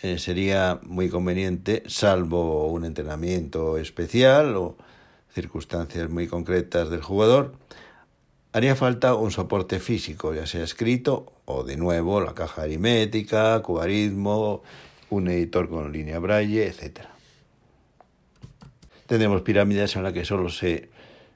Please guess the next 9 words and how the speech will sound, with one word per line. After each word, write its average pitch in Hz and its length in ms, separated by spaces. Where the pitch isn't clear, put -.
eh, 80 380
ejecutarían 92 920
multiplicaciones, 92 1040
complementando 85 680
los 73 120
elementos 78 320
de 85 80
la 95 120
base 135 400